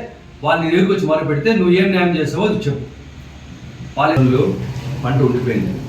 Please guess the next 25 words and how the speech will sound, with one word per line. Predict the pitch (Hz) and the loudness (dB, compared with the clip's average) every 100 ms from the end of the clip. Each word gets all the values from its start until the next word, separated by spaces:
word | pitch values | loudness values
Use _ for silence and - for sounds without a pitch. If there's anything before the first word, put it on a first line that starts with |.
| - - - - | -8 -8 -8 -2
సీజన్ | 135 147 131 | 4 6 6
అయిపో | 117 123 120 | 4 2 0
వస్తుంది. | - 104 101 95 95 - - - - - 104 | -2 -4 -4 -4 -6 -8 -12 -12 -12 -6 -4
ఆ | 107 | -2
పంటని | 127 147 156 135 131 | 2 4 4 4 4
ఎలా | 147 147 - - | 4 2 -2 0
కొనిపించాలి | 131 131 127 127 127 131 | 2 4 2 2 4 4
అనేది | 127 127 120 - - | 4 4 4 0 -4
అధికారులతో | 120 123 135 127 127 117 | -4 0 2 2 2 0
ఒత్తిడి | 113 127 120 | 0 2 2
చేసి | 110 - 190 - - - | 0 -2 -6 -6 -12 -6
సకాలంలో | 120 139 147 143 139 | -2 2 4 4 4
నువ్వు | 127 123 | 2 2
కనుక | 127 131 - - 135 | 2 2 0 -6 0
చేయగలిగితే | 131 131 120 - 220 - - - | 4 4 2 0 -4 -8 -14 -4
రైతు | 120 131 120 | 0 2 2
న్యాయం | 117 113 | 4 2
చేసినట్టు | 107 104 95 95 | 0 -2 -6 -8
ఉంటుంది. | 98 107 110 107 - - - - 139 | -2 0 0 -2 -10 -16 -16 2 4
నేను | 160 151 | 4 4
మళ్ళీ | 156 180 175 | 4 4 4
కూడా | 160 | 4
చెప్తాను, | 139 131 117 113 - - | 4 2 0 0 -2 -2
కాణిపాకంకి | 127 135 127 123 120 113 123 156 - - 127 127 123 123 117 - - - | 2 2 2 -2 -2 -2 -2 -2 -2 -8 -14 -14 -14 -14 -14 -14 -16 -4
రా, | 113 | -2